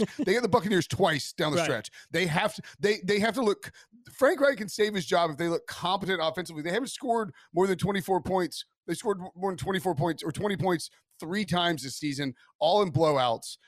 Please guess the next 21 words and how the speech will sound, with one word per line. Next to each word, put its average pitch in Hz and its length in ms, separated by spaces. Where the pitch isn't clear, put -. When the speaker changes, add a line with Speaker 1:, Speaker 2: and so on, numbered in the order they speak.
Speaker 2:
Go 277 300
score 247 540
twenty 226 320
points 190 300
against 170 240
the - 40
Titans 160 200
and 143 80
the 131 60
Bucs, 127 260
man. 120 200
Just 190 160
go 240 120
do 175 260
it. 120 180
Find 175 180
Speaker 1:
They're 175 40
Speaker 2:
a 165 40
Speaker 1:
not 170 60
Speaker 2:
way. 170 80
Speaker 1:
gonna, 170 160